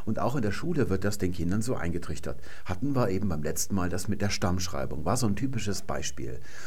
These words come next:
dass man da eben so rechtschreiblich denken lernt. Das ist in meiner Grundschulzeit überhaupt nicht üblich gewesen. Da gab's Uli den Fehlerteufel,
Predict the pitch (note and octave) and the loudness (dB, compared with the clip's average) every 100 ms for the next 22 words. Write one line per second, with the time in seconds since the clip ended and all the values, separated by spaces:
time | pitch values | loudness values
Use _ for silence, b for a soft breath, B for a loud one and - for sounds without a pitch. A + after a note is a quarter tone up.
0 | B B - G#2+ - C3+ B2+ F2 F#2 A#2 | B B -2 0 0 0 0 0 0 0
1 | A#2 F#2+ F2 - - - G#2+ - A2 - | 2 2 2 0 0 0 0 2 0 0
2 | - F#2+ D3+ C#3 B2 F2 D2 B1 C2 - | 0 2 0 2 0 0 0 -2 -2 -2
3 | - - - - - F#2 E2+ E2 G#2+ G#2 | -2 -2 -2 -2 0 0 0 2 2 2
4 | B B G2 A#2 G2 F2+ F#2+ F2+ F2+ E2+ | B B 2 2 2 0 0 0 0 0
5 | F#2 F2 C3 C#3+ F3 A2+ F2 D#2+ F2 F2 | 0 0 0 0 0 0 0 0 2 2
6 | G2 G2 - A#2+ A#2 F#2 F2 G#2+ A2+ D3 | 2 0 2 4 4 4 2 4 4 4
7 | D3 C#3+ D3 F3 | 2 0 2 0